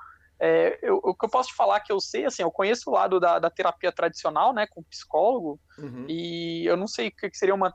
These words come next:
Speaker 1: uma terapia com psicanalista, assim, o que que é a diferença, o que que, se você puder, tipo, explicar todo esse mundo aí, e até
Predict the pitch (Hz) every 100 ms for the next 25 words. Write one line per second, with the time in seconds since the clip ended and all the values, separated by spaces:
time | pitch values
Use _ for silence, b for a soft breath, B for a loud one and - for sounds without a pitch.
0 | _ 185 170 175 165 - 185 180 180 -
1 | - - 160 160 160 175 - 151 - 165
2 | - 160 175 160 156 - 147 147 196 196
3 | 170 147 - 160 170 156 b b - -
4 | - 185 190 185 - 185 - 190 185 170
5 | 196 214 - 190 170 185 185 160 175 208
6 | 160 214